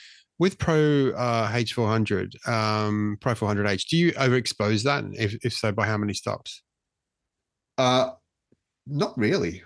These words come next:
Speaker 2: actually. I,
Speaker 1: With box
Speaker 2: I,
Speaker 1: speed?
Speaker 2: I, I might, yeah, I might shoot it at three twenty just to
Speaker 1: Yeah,
Speaker 2: a
Speaker 1: yeah.
Speaker 2: little bit to overexpose it, but not much. Um,
Speaker 1: Yeah.
Speaker 2: it, it, in a good camera with a good meter, it, it
Speaker 1: Yeah.
Speaker 2: really was designed to be shot at that speed.
Speaker 1: Yeah.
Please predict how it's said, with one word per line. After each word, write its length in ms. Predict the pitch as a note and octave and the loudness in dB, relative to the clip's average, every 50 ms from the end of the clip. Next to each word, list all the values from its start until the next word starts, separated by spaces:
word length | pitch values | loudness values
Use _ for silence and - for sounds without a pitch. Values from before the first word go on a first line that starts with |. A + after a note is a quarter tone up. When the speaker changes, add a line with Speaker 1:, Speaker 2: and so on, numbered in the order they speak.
| - - | -12 -10
Speaker 2:
actually. 440 | A2+ A2 - - A#2+ B2+ C3+ A#2 - | -10 -8 -4 -4 -2 0 0 0 0
I, 40 | - | 0
Speaker 1:
With 160 | C3+ C#3 C#3 | 2 2 4
box 140 | B2 - C#3+ | 4 4 2
Speaker 2:
I, 40 | C#3 | 2
Speaker 1:
speed? 180 | C3 D3+ E3+ | 0 0 0
Speaker 2:
I, 480 | F#3+ D3 D#3 D3+ C3+ C#3+ B2+ A#2 - D3+ | 2 2 2 2 0 -2 -4 -2 -2 0
I 40 | D3 | 2
might, 320 | D#3 F3 E3+ D3+ A2 - | 2 4 2 2 2 2
yeah, 240 | D3+ C#3+ B2 A#2 G2+ | 4 4 4 4 2
I 40 | A2+ | 2
might 260 | B2+ D3+ D3 A2 A2 | 2 2 0 -2 -2
shoot 200 | - - C3 A#2+ | -2 0 0 2
it 140 | A#2 G#2 G2 | 2 2 2
at 120 | F#2+ - | 0 -2
three 240 | - - G2+ F#2+ F#2 | -2 0 0 0 0
twenty 540 | E2+ - - E2+ E2+ E2+ E2 - G2 F#2+ F#2 | -2 -2 -4 -4 -4 -4 -4 -4 -4 -4 -6
just 300 | F#2 - - F2+ E2+ - | -6 -8 -8 -8 -6 -2
to 80 | - G#2+ | 0 2
Speaker 1:
Yeah, 100 | G#2 G2+ | 2 2
Speaker 2:
a 60 | G2 | 2
Speaker 1:
yeah. 80 | G2 F#2+ | 2 2
Speaker 2:
little 180 | F2 E2 G2 F#2+ | 2 0 0 0
bit 200 | G2 G2 G2+ - | -2 -2 -4 -2
to 180 | - G#2+ F2+ F2 | -2 -2 -2 -2
overexpose 760 | - G2+ F2+ F#2+ F#2 G2 G2 - - - F2+ F2+ F#2+ G2+ A#2 | -4 -4 -4 -2 -2 -4 -4 -6 -4 -4 -2 -2 0 0 -2
it, 140 | B2+ B2+ B2+ - _ _ _ _ | -2 -4 -4 -10 _ _ _ _
but 140 | - G#2 G#2 | -2 0 2
not 240 | A2 B2 C3 G#2+ E2+ | 2 2 2 0 0
much. 480 | F2+ F2+ F2 D2+ - - - - - - - | -2 -2 -2 -2 -4 -4 -6 -6 -6 -6 -6
Um, 260 | G2+ F#2+ F#2 F#2 F2 | -4 -4 -2 -2 0
Speaker 1:
Yeah. 120 | G#2+ A2 - - - | -2 -2 -2 -4 -4
Speaker 2:
it, 240 | A2+ A2 A2+ - - | -6 -6 -6 -4 -4
it, 280 | G2+ A#2 A2 - - - | -2 -2 -2 -4 -8 -6
in 100 | A#2 G#2+ | -2 -2
a 60 | G#2 | -2
good 300 | G#2 - - C3 A#2+ B2 | -2 -2 0 0 0 -2
camera 400 | - - - A2+ F#2 F#2 F2+ F2 | -4 -6 -2 -2 -2 0 -2 -2
with 160 | F2 F2 E2+ | -2 -4 -4
a 60 | - D#2+ | -6 -6
good 200 | F#2+ F2+ D2+ D#2+ | -6 -6 -4 -4
meter, 600 | E2 E2+ E2+ E2+ D#2+ - D#2+ D2+ D2+ D2+ B1 - - _ - | -4 -2 -2 -2 -4 -4 -6 -6 -4 -6 -8 -10 -16 _ -10
it, 180 | F#2+ G2+ E2+ | -10 -8 -8
it 220 | - G#2 G#2 - - | -6 -6 -6 -6 -6
Speaker 1:
Yeah. 80 | F#2+ G2+ | -6 -4
Speaker 2:
really 560 | G2 G#2 G#2 G2+ F#2+ F#2 F#2 F2 F2 D#2+ - _ _ _ _ _ _ _ _ - | -2 0 2 2 2 2 2 0 -2 -4 -8 _ _ _ _ _ _ _ _ -6
was 220 | F#2+ F#2+ F#2 E2+ - | -4 -2 -2 -4 -4
designed 460 | - E2 D2+ E2 D#2 D#2 D#2 D2 - | -6 -6 -4 -4 -4 -4 -6 -8 -10
to 60 | - | -12
be 80 | C#2+ D2 | -12 -10
shot 300 | - - - E2 C#2 - | -8 -6 -6 -6 -6 -8
at 80 | - - | -10 -14
that 140 | C#2 B1+ - | -14 -12 -12
speed. 380 | - - - C#2+ C2+ - - - | -12 -10 -8 -8 -8 -4 -2 0
Speaker 1:
Yeah. 200 | A2+ A2 G#2 | 2 2 0